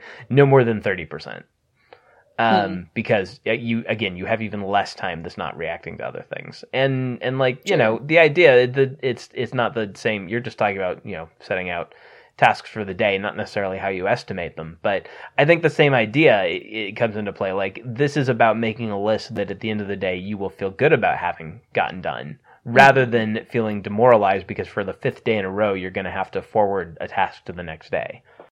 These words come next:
Speaker 2: Yeah, yeah. Mm-hmm. When realistically, it couldn't have happened that day.
Speaker 1: Right, right. There was
Speaker 2: Yeah.
Speaker 1: never, you know, you're using the planner in an aspirational way at that point. If you're, if you're
Speaker 2: Mm-hmm.
Speaker 1: making a task,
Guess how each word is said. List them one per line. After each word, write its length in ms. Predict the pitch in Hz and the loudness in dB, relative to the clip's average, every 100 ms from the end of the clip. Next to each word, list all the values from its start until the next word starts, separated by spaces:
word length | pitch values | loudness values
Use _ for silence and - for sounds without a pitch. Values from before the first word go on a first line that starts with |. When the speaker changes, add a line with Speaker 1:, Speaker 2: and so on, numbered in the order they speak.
| _ | _
Speaker 2:
Yeah, 680 | 220 208 202 160 69 69 52 - _ - | -4 2 4 2 -2 -8 -12 -16 _ -14
yeah. 240 | - 50 - 214 - _ _ _ _ _ _ _ _ _ _ _ | -10 -10 -12 -16 -20 _ _ _ _ _ _ _ _ _ _ _
Mm-hmm. 420 | 208 202 196 202 202 - | -8 -6 -6 -6 -8 -10
When 260 | 202 190 165 | 2 2 2
realistically, 640 | 160 156 147 156 - 135 123 - | 0 0 0 -4 -2 -2 -4 -4
it 160 | 160 - | -4 -2
couldn't 240 | - 117 | -4 -4
have 100 | 107 | -6
happened 380 | - 131 - 82 | -4 -4 -6 -10
that 200 | - - | -12 -12
day. 260 | 60 - - - | -12 -12 -14 -2
Speaker 1:
Right, 360 | 120 87 52 - - | 0 2 -2 -12 -8
right. 320 | 107 90 71 | -4 -2 2
There 140 | 120 | 2
was 140 | 123 120 | 2 2
Speaker 2:
Yeah. 60 | |
Speaker 1:
never, 260 | 120 113 110 | 2 2 0
you 140 | 110 | 0
know, 180 | 98 80 - _ | -6 -6 -12 _
you're 180 | 113 120 | -6 -4
using 400 | 117 123 120 117 | -2 0 0 0
the 60 | 107 | -2
planner 400 | - 110 104 101 | -2 -2 0 -2
in 60 | |
an 60 | 101 | -2
aspirational 760 | 101 101 - 104 92 90 95 85 | -2 -2 -4 -4 -4 -4 -10 -8
way 200 | 80 65 | -6 -6
at 80 | 67 | -6
that 180 | 52 | -8
point. 260 | - 58 50 | -8 -14 -12
If 140 | - - | -16 -14
you're, 180 | 76 - | -14 -8
if 60 | 202 | -4
you're 100 | 170 | -4
Speaker 2:
Mm-hmm. 360 | - 240 101 | -4 -4 -2
Speaker 1:
making 260 | 101 95 95 | -2 -4 -10
a 60 | |
task, 380 | 90 92 85 - | -4 -4 -4 -10